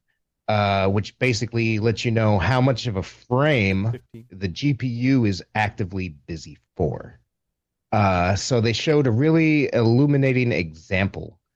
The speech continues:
Speaker 1: where they had the overlay of the actual frame times in a game. So the lower your frame times are,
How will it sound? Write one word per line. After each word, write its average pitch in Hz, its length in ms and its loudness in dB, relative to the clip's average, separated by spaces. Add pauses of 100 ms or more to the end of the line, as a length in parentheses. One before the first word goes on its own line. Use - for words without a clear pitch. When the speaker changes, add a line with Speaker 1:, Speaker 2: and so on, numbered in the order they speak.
(220)
Speaker 1:
where 101 160 2
they 101 180 2
had 95 300 0
the 85 180 -8
overlay 135 680 4
of 87 180 0
the 82 120 -4
actual 110 380 0
frame 92 340 -4
times 135 400 -2
in 160 120 2
a 156 40 -2
game. 180 320 0 (300)
So 113 1080 2 (460)
the 123 100 2
lower 156 200 4
your 139 100 2
frame 117 300 0
times 131 340 2
are, 139 460 0